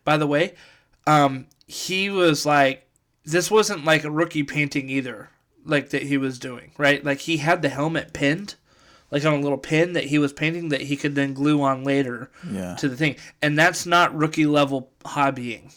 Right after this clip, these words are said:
Speaker 1: Like, you do that once you've known, like, "Oh, crap, if I put this helmet on, I can't paint the other parts of the armor that I need to do, so I gotta paint this all separately."
Speaker 2: Yeah.
Speaker 1: Right?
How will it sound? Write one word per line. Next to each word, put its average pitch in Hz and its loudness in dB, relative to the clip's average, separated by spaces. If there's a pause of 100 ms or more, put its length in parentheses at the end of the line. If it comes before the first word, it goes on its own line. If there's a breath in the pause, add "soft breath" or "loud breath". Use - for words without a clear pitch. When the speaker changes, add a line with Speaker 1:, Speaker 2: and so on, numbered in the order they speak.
(120)
Speaker 1:
Like, 151 2
you 170 -2 (200)
do 196 -4
that 160 0
once 160 -4
you've 147 0
known, 147 -2
like, 131 -4
"Oh, 143 0
crap, 131 0
if 127 -12
I 131 0
put 160 -6
this 135 -8
helmet 143 -2
on, 127 0
I 131 -2
can't 135 -6
paint 139 -2
the 135 -2
other 131 -2
parts 131 -4
of - -12
the 135 -8
armor 127 -4 (520 loud breath)
that 127 2
I 123 2
need 123 -2
to 127 -6
do, 123 -4
so 139 0
I 127 2
gotta 127 2
paint 131 -8
this 131 -6
all 123 -4
separately." - -8 (640 loud breath)
Speaker 2:
Yeah. 131 2
Speaker 1:
Right? 131 4